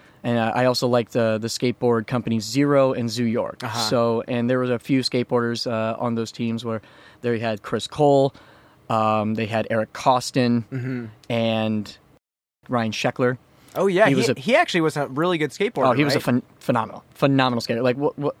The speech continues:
Speaker 1: who's, who Ryan Sheckler was in the nineties, early two thousands is, like, who Nyjah Houston is today.
Speaker 2: Okay.
Speaker 1: You know, like, that, that type of fame,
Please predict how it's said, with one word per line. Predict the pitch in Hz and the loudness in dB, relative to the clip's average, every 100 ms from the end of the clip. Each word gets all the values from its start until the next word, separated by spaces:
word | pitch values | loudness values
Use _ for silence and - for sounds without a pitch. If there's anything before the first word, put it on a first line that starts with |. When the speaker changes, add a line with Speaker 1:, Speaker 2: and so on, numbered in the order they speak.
| - | -2
Speaker 1:
who's, | 170 180 | 0 0
who | - 156 | -2 -4
Ryan | 165 160 | -2 -2
Sheckler | 147 151 147 | -2 -2 0
was | 135 131 127 | 0 2 2
in | |
the | 117 | 2
nineties, | 117 120 127 127 120 | 2 2 2 0 0
early | 120 113 | -2 -2
two | 123 | -2
thousands | 120 120 120 123 | -2 0 -2 -4
is, | 117 | -2
like, | 117 - | -2 -4
who | 127 123 135 127 117 - | -12 -4 -2 -2 -4 -4
Nyjah | 135 120 113 | -2 -2 -4
Houston | 120 135 - 113 | -4 -4 -2 -4
is | 107 | -6
today. | - 113 104 - _ | -8 -6 -6 -8 _
Speaker 2:
Okay. | 151 151 120 - - - | -4 -4 -4 -8 -20 -6
Speaker 1:
You | 117 | -4
know, | 110 | -2
like, | 113 110 | -4 0
that, | 127 117 _ | 0 0 _
that | 135 135 | -2 0
type | - 123 | -2 -4
of | 117 | -2
fame, | - 95 | -6 -6